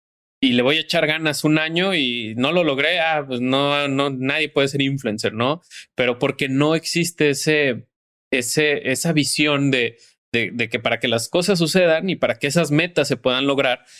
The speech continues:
tienes que pasar por un proceso, tienes que aprender de, de, de esas malas experiencias, de esos fracasos. Como dices tú, pues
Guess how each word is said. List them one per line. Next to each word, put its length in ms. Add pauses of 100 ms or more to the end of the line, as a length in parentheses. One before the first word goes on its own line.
(280)
tienes 360
que 120
pasar 320
por 120
un 160
proceso, 800 (220)
tienes 240
que 120
aprender 580
de, 320
de, 340
de 280
esas 260
malas 320
experiencias, 760
de 60
esos 220
fracasos. 520
Como 200
dices 240
tú, 180 (320)
pues 320